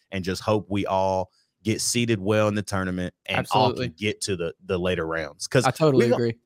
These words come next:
Speaker 1: we're gonna beat up on each other, bro. We
Speaker 2: Yeah.
Speaker 1: always do. Like, the la-, last year was the first year where I was like, "Okay, the S E C is a legit basketball conference."
Speaker 2: Heck yeah.
Speaker 1: And, and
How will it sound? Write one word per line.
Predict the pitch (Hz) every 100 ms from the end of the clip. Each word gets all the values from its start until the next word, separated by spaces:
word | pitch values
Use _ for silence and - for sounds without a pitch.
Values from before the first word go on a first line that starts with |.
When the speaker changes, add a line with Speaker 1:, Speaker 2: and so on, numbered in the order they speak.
| _
Speaker 1:
we're | 160 247
gonna | 262 233 117
beat | - 165 156
up | 214 208
on | 170
each | 123 98
other, | 113 104 87
bro. | 95 143
We | 151 -
Speaker 2:
Yeah. | 135
Speaker 1:
always | 185 208 214 165
do. | 220 247
Like, | 143 135 110
the | 131
la-, | 143 185 139
last | 151 240 262
year | 247
was | 165
the | 131
first | 113 135 160 147
year | 127
where | 107
I |
was | 101 90
like, | 85 80 _ _ -
"Okay, | 110 101 73 - _ 92
the | 104
S | 123 165
E | 165
C | 135
is | 113
a | 98
legit | 90 80 104 85
basketball | 87 87 - 85 82
conference." | 80 76 78 76 _ _ _ -
Speaker 2:
Heck | 95
yeah. | 92 -
Speaker 1:
And, | 90 87 78 - _ _ _ _ _ _ _ -
and | 120 107 104 95